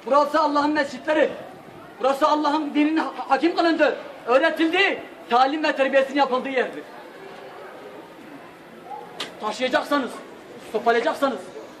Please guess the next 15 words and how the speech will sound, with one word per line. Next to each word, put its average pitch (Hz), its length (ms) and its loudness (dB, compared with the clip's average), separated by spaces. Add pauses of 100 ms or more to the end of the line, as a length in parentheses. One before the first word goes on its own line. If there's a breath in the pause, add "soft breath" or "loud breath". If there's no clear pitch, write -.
(140)
gidin 277 360 0 (260)
devletinizin, 247 600 0
milletinizin 254 580 -4
yaptığı 247 300 0
pislikleri 262 460 0
taşlayın. 247 360 0 (3750)
Aleyhisselatü 247 480 4
Vesselam 233 280 4
Mekke'de, 233 400 0 (540)
Mescid-ül 233 440 -4
Haram'da 247 420 6 (1000)
Kabe'nin 254 420 6
Rabbine 285 340 0
ibadet 294 360 4
ederken 330 400 2